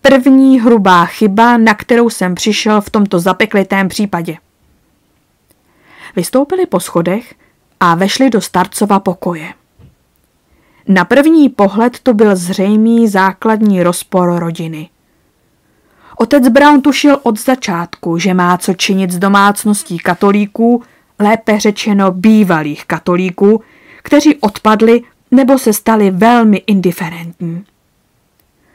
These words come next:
Obrazy a sochy v pokoji svědčily o tom, že jediným věřícím člověkem v domě byl už jen starý pán a že ostatní členové rodiny se z toho či onoho důvodu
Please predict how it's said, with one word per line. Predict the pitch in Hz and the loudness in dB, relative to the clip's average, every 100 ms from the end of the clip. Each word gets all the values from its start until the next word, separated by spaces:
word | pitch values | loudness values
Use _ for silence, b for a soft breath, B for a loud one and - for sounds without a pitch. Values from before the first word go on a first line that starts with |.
| B B B B | B B B B
Obrazy | 214 240 294 240 214 - | 2 4 2 2 -2 -2
a | 185 | -8
sochy | - - 220 | -4 -4 -4
v | - | -6
pokoji | 226 214 254 254 | -6 -2 0 0
svědčily | 247 226 233 - 254 - | 0 -2 -2 0 -2 -4
o | 180 | -12
tom, | - 185 214 240 b b | -8 -2 -2 -4 b b
že | 202 220 | 0 2
jediným | 220 220 240 302 247 185 | 4 4 4 4 4 2
věřícím | 180 202 285 285 - 196 | 0 2 2 0 0 -2
člověkem | - 226 240 277 220 180 | 0 0 2 0 -2 -4
v | 180 | -2
domě | 208 220 233 233 240 | 0 2 2 0 0
byl | 202 220 | 2 2
už | 277 - | 0 -2
jen | 226 208 | -2 -2
starý | - 240 208 | -2 0 0
pán | 185 175 185 214 b b b b b b | -2 -4 -2 -4 b b b b b b
a | 226 | -2
že | 214 | -2
ostatní | - 202 - 285 226 190 | -2 -4 -4 -2 0 -4
členové | - 208 247 226 175 170 | -2 0 2 0 -2 -2
rodiny | 180 190 220 240 | -2 0 0 0
se | 240 202 | 0 -4
z | 185 - | -6 -2
toho | 220 208 233 | -2 0 -2
či | 226 - 175 - | -4 -6 -6 -4
onoho | 202 220 208 170 | -2 0 0 -2
důvodu | 160 202 202 190 170 | 0 0 2 0 -2